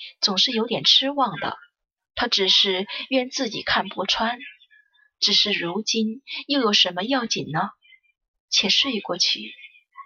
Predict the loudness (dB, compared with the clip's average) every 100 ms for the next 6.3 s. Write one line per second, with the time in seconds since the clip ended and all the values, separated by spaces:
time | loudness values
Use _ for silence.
0 | _ _ _ -2 -2 0 -2 -2 -2 -2
1 | -6 _ -14 -10 -8 -6 -2 0 0 -2
2 | -4 -4 -8 -2 -2 0 0 0 0 0
3 | 0 0 0 0 -4 -12 -20 _ _ _
4 | -20 _ _ -20 -20 _ _ 0 2 4
5 | 4 4 0 2 2 2 0 0 2 2
6 | 2 -2